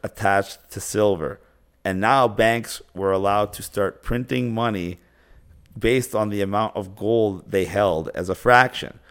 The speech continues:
So what happened? They started creating massive amounts of debt and loaning out way, a lot of money. So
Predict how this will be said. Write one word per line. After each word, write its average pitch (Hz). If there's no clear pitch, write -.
So -
what 92
happened? 110
They 98
started 95
creating 92
massive 85
amounts 87
of 98
debt 123
and 92
loaning 95
out 101
way, 90
a 95
lot 87
of 98
money. 110
So -